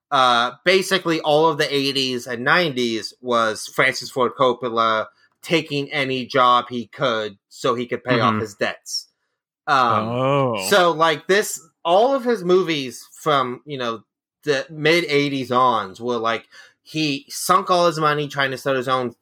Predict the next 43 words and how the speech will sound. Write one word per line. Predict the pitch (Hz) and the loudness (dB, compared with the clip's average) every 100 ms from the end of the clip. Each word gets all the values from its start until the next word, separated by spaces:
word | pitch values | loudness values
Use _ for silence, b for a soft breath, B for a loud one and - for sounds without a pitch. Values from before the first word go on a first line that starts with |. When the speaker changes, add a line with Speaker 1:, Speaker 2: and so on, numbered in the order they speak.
| _ | _
Speaker 1:
film | 165 151 147 | 2 2 0
studio. | 139 160 147 143 143 139 135 127 - | -2 -4 -2 0 2 2 2 0 -4
It | 131 120 | -6 -6
tanked | - 139 139 131 | -2 -2 -2 -2
horribly. | 127 127 120 123 120 117 b b | 0 2 2 0 -2 -6 b b
He | - | -2
was | 143 143 139 | 2 2 0
in | |
horrible | 127 135 135 123 127 | -2 0 0 0 -6
debt. | 110 117 113 - _ b | -2 0 0 -4 _ b
So | - 170 | -2 2
he | 165 | 2
just | 151 165 - | 2 -2 0
took | 180 170 | -2 0
any | 147 139 123 | -2 -2 -6
project | - 127 123 123 120 | -2 0 0 -2 -10
he | 113 | -14
could, | - 107 95 _ _ _ _ _ | -12 -12 -12 _ _ _ _ _
uh, | 156 143 123 120 | 0 2 2 2
any | 175 175 175 | 2 2 2
project | 170 151 143 | 2 0 2
that | 147 | 0
would | 131 - | 0 -2
pay | 139 131 | -4 -2
him | 117 | -4
enough | 107 101 | -6 -8
money. | 110 95 95 | -6 -8 -8
So | 110 156 151 165 | -4 0 0 0
I | 156 | 0
think | 202 220 | 0 0
that | 202 - | -4 -2
this | 139 135 | -6 -4
movie | 139 135 135 123 | -4 -2 -4 -6
is | 113 | -6
a | |
bit | 101 131 131 139 - | -8 -4 -2 -2 -2
of, | 117 107 | -4 -2
like, | 113 110 - b b b | -2 -2 -6 b b b
"Yeah, | - 160 156 | 0 2 4
I'll | 139 143 | 2 0
take | 160 151 | -2 -4
the | 139 | -8
job. | 120 110 107 113 | -4 0 2 2